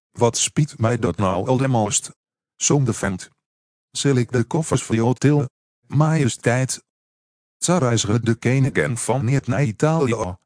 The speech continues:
en daar wen het ze nou nog. Tenminste, als hij van alle ergernis net de geen is. De vent, die eindelijk tweejarig hitte kwam,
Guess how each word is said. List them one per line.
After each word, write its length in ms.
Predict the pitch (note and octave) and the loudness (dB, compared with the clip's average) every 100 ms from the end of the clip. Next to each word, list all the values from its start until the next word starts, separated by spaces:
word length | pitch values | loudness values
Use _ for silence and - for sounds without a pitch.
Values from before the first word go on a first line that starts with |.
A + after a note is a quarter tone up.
| _ _ _ | _ _ _
en 180 | C3+ A#2 | 0 2
daar 180 | B2 D3 | 2 2
wen 180 | D#3 | 2
het 140 | E3+ - | 2 0
ze 140 | - | -2
nou 180 | F#2+ F2+ | 0 0
nog. 320 | E2+ F2 - _ _ _ _ _ _ _ | 0 -2 -6 _ _ _ _ _ _ _
Tenminste, 520 | D3 A#2+ G2 - A2 - _ | 2 4 2 -2 -6 -10 _
als 160 | - A2 | -2 0
hij 100 | A#2 | 0
van 180 | A2 G2+ | 2 2
alle 240 | G#2+ B2+ | 0 0
ergernis 500 | - G#2 G#2 B2 A2 | -2 -2 -2 -2 0
net 200 | B2 E3 | 0 0
de 240 | A#2 A#2+ A#2 | 0 0 0
geen 240 | A#2 G#2+ | 0 0
is. 280 | G#2+ G2+ - _ _ _ _ _ _ _ _ _ | -2 -4 -8 _ _ _ _ _ _ _ _ _
De 140 | A2+ | -4
vent, 380 | - A2+ E2 - _ _ _ _ - | -2 -2 -4 -12 _ _ _ _ -10
die 180 | F#2+ | -6
eindelijk 400 | - A2 A2 A2+ | -2 2 2 0
tweejarig 560 | - A#2 C3+ A2+ F#2+ - | 0 2 2 2 0 0
hitte 300 | A2 A2+ C3 | -2 -2 -4
kwam, 280 | A#2+ A#2 | -2 -4